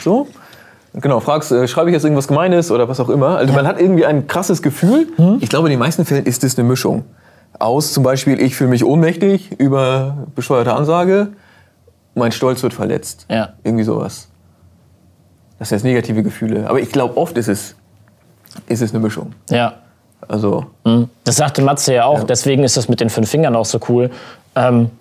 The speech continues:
Speaker 2: ich kann mich ohnmächtig fühlen,
Speaker 1: Mhm.
Speaker 2: aber ich kann trotzdem, trotzdem noch weiter lieben. Ähm, manche Sachen mögen sich vielleicht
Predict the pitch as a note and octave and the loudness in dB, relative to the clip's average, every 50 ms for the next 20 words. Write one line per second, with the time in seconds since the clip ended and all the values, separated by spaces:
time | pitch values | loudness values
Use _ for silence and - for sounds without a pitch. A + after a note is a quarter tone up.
0 | _ _ _ _ _ - B2+ - - C3+ C3+ B2+ A2 C#3 D#3 D3 C#3+ C#3+ C#3 C#3 | _ _ _ _ _ -6 -4 -2 0 0 0 2 2 2 2 2 4 2 2 0
1 | - D3 - - - D3 D3+ D#3+ E3 E3+ F#3+ F#3+ - B2 A#2+ A#2+ B2 C#3+ D#3 - | -2 -4 -4 0 0 2 4 4 4 2 0 0 0 0 0 0 0 -2 -4 -8
2 | - - _ _ _ _ - B2 A#2+ C3 A#2+ - - C3+ A#2+ - - C3 A#2+ - | -12 -20 _ _ _ _ -2 0 0 0 0 -2 -2 -2 -2 -2 -2 -4 -4 -2
3 | - - B2 A2+ A2+ A2 G#2 G#2+ - - _ _ _ - - C3+ A2+ - - A#2+ | -2 0 2 4 4 2 2 -2 -8 -18 _ _ _ -4 -4 -4 -2 0 0 2
4 | A2 A2 G#2 A2 A#2 A2 G#2 - G#2+ G#2 A#2 C3 B2+ A2 F#2 F#2+ G2 - _ _ | 2 2 2 2 0 0 0 0 0 2 2 2 2 2 0 -2 -4 -12 _ _
5 | _ _ - _ _ _ _ _ _ _ - G#2 G#2 G#2 G#2 G#2 G#2 G#2 G#2 - | _ _ -20 _ _ _ _ _ _ _ -2 0 2 4 4 4 2 0 -4 -10
6 | _ _ _ _ - - _ _ _ - - - - - - - - G#2 G#2 - | _ _ _ _ -20 -20 _ _ _ -12 -12 -12 -12 -16 -12 -4 -2 -2 0 0
7 | A#2+ G#2+ A#2+ A#2 G#2 A#2 A#2+ A2 A2+ A2+ A#2+ A#2 A2 A2+ - - - A#2 G#2+ A2 | 0 0 0 0 2 2 4 4 4 4 4 2 2 0 -2 -2 -2 0 2 2
8 | A2 A2 G2+ - - - - | 2 2 0 -4 -8 -12 -14